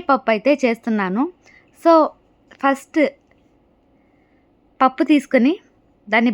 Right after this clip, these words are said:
బాగా వాష్ చేయాలండి. బాగా వాష్ చేసి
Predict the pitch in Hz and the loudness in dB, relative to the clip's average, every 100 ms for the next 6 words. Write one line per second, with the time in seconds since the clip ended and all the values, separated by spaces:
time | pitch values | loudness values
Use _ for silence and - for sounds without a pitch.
0 | 208 214 269 269 226 240 - 285 269 208 | 0 0 0 2 2 0 0 2 2 2
1 | 190 180 175 254 359 _ _ _ _ _ | -2 -4 -4 -6 -6 _ _ _ _ _
2 | _ _ _ _ _ _ _ _ _ _ | _ _ _ _ _ _ _ _ _ _
3 | _ _ _ _ _ _ - 208 214 226 | _ _ _ _ _ _ -6 -4 -2 -2
4 | 240 214 220 - 214 208 269 | 0 -2 -4 -6 -6 -6 -8